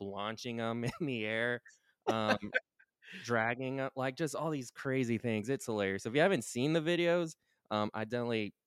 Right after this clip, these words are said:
Speaker 1: recommend checking 'em out. It's a, it's a good laugh.
Speaker 2: Man, I haven't even seen those yet, so I need to go check those out after,
Speaker 1: Oh,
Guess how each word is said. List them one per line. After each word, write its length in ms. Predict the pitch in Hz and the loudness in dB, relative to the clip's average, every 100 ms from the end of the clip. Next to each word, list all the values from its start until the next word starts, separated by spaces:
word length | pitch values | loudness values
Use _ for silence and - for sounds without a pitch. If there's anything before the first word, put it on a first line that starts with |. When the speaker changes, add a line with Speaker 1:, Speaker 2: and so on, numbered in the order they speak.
| _ _ _ - | _ _ _ -8
Speaker 1:
recommend 440 | 120 113 117 113 107 | -6 -2 0 0 0
checking 280 | 104 113 | -4 -2
'em 100 | 104 101 | -2 0
out. 240 | 101 98 | 0 0
It's 220 | 104 - | -4 -6
a, 100 | 107 107 | -6 -6
it's 120 | - | -6
a 40 | 113 | -4
good 220 | 110 98 | -2 -2
laugh. 320 | 95 95 95 _ _ _ _ _ _ _ _ _ _ _ _ _ _ - | -4 -6 -8 _ _ _ _ _ _ _ _ _ _ _ _ _ _ -6
Speaker 2:
Man, 220 | 135 135 | 0 2
I 140 | 127 220 | 6 8
haven't 220 | 254 180 | 8 8
even 220 | 156 139 | 8 6
seen 240 | 123 165 143 | 2 4 4
those 240 | 127 123 | 4 4
yet, 220 | 123 113 - | 2 2 2
so 120 | 135 | 2
I 40 | |
need 120 | 156 | 2
to 60 | 151 | 2
go 140 | 131 | 2
check 240 | 123 139 - | 2 0 0
those 180 | 120 123 | 0 4
out 160 | 127 | 4
after, 280 | 117 117 143 | 6 2 6
Speaker 1:
Oh, 220 | 139 110 | 6 6